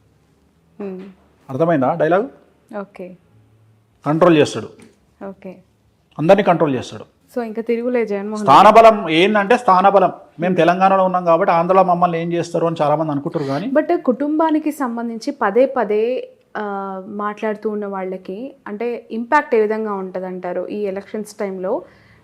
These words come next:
Speaker 1: చెల్లి షర్మిల గారు తెలంగాణకు వచ్చేసారు, తల్లి గౌరవ అధ్యక్షురాలుగా రాజీనామా చేశారు, ఇప్పుడు ఆయనతో భార్య ఉన్నారు భారతి గారు, పరోక్షంగా సపోర్ట్ చేసినా కూడా ఆమె ప్రత్యక్ష రాజకీయాలకు వచ్చే అవకాశం ఉందంటారా?
Speaker 2: లేదమ్మా, లేదు, లేదు, రారు.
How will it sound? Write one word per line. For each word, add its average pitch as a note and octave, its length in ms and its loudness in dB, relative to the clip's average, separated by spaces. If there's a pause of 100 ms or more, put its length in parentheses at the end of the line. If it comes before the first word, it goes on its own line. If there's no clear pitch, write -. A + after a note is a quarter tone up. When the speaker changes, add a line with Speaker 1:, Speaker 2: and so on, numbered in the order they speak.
(280)
Speaker 1:
చెల్లి A3+ 220 2
షర్మిల A3+ 380 -2
గారు A3 200 0
తెలంగాణకు G3+ 560 -4
వచ్చేసారు, F3+ 540 -10 (220)
తల్లి A#3+ 440 0 (380)
గౌరవ A3 200 0
అధ్యక్షురాలుగా G#3+ 720 -2
రాజీనామా G3 600 -6
చేశారు, F3+ 260 -8
ఇప్పుడు A#3 220 2
ఆయనతో A#3 600 -2
భార్య G#3+ 280 4
ఉన్నారు G#3 300 -4
భారతి G3 380 -4
గారు, F#3+ 280 -8 (640)
పరోక్షంగా C4+ 500 4
సపోర్ట్ A#3+ 460 2
చేసినా A3 320 -2
కూడా G3 320 -6
ఆమె B3+ 360 -2
ప్రత్యక్ష B3+ 480 0
రాజకీయాలకు A3 640 0
వచ్చే G#3 200 -6
అవకాశం F#3+ 440 -6
ఉందంటారా? F3+ 400 -8
Speaker 2:
లేదమ్మా, C3+ 380 0
లేదు, G2+ 580 -20
లేదు, B2 120 -10
రారు. A2 200 -4